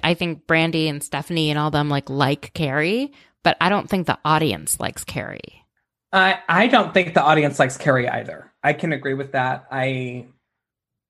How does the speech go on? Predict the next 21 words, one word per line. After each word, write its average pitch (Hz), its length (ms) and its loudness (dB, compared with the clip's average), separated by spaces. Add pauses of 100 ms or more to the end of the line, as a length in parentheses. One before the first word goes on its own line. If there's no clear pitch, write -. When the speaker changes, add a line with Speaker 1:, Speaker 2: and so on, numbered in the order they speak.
(140)
Speaker 2:
which 208 240 0
is 233 180 -2
weird. 226 320 0
I 156 100 0
feel 208 160 2
like 202 200 2
last 190 300 2
season 170 260 -2
they 160 160 0
loved 180 300 2
her 143 120 -2
because 151 640 2 (300)
<laughs> - 280 -20
they 180 160 4
were 160 120 2
like, 151 300 2
she - 160 -2
was 151 140 -4
going 151 200 2
after 156 240 2
Leanne. 156 560 2